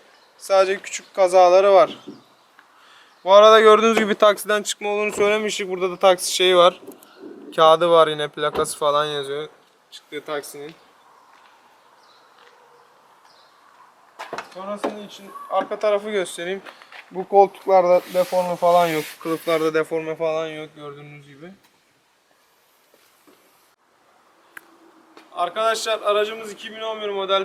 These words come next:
Premio taksi çıkması Albea.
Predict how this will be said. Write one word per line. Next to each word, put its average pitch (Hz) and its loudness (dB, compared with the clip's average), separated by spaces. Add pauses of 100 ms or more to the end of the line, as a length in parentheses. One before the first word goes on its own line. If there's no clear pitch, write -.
Premio 196 -8 (420)
taksi 180 -12
çıkması 185 -12
Albea. 180 -4